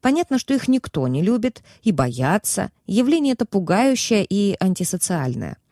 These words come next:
Но не любят в данном случае, не желают признавать, что они существуют,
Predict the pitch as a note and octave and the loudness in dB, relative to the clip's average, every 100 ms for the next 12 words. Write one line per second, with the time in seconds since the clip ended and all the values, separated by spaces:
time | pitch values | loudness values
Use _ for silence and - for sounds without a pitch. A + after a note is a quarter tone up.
0 | _ _ - G#3 G#3+ G#3 - G#3 G#3+ G#3+ | _ _ 0 2 4 2 2 4 4 4
1 | G3 B3+ D#4 A#3 D#3 - - _ D3+ D#3 | 4 4 2 2 -2 -2 -14 _ -4 -2
2 | D#3 C#3+ D#3+ E3 D#3 - G2 - _ _ | -2 -2 -4 -4 -4 -4 -8 -10 _ _
3 | - - A3 A#3+ B3 C#4 D#4 - B3 C4 | -20 -6 2 2 4 4 2 0 -2 0
4 | B3 B3+ A#3 A#3+ F#3 - D#3 D#3+ G3 - | 2 0 2 0 0 -4 -2 0 0 0
5 | F#3+ - - - F#3 D3+ - | -4 -4 -8 -6 -6 -6 -8